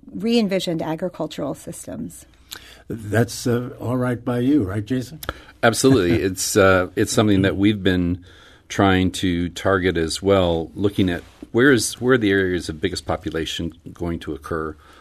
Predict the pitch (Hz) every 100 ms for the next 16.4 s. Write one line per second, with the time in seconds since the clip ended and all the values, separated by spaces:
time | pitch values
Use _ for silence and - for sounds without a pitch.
0 | - _ _ 95 98 92 87 87 85 -
1 | - 82 82 95 87 - 90 80 87 -
2 | 80 82 76 80 92 92 92 82 80 80
3 | - 87 80 80 78 98 90 85 80 -
4 | 87 78 82 - 85 76 73 76 85 104
5 | - - 98 87 87 73 85 87 90 87
6 | 78 78 76 73 - - - - - _
7 | - - _ 85 87 98 90 82 90 98
8 | 101 - 101 95 - 98 98 87 80 90
9 | 82 82 - 80 76 80 82 82 80 82
10 | 80 78 76 85 82 78 82 85 78 85
11 | 80 82 - 80 78 78 78 - - -
12 | _ _ 87 85 82 85 87 80 78 98
13 | 90 82 80 80 80 85 78 87 78 -
14 | 85 80 90 95 - 80 73 73 92 87
15 | 80 85 - 78 87 78 85 - 85 82
16 | 78 78 - -